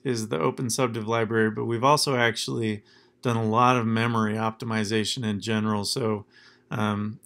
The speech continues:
when it, you see it here using, like, half as much ram,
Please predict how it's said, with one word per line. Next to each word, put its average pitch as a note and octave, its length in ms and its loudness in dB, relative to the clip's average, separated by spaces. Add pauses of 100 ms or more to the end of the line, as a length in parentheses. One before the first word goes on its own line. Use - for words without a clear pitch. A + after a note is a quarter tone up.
when A#2+ 140 -2
it, G#2+ 140 -6
you A#2+ 200 -6
see C3+ 200 2
it C3+ 80 2
here B2 160 2
using, A2+ 520 2
like, G#2+ 220 -2
half A#2 340 -6
as G#2+ 140 -10
much G#2+ 260 -2
ram, A2+ 560 -2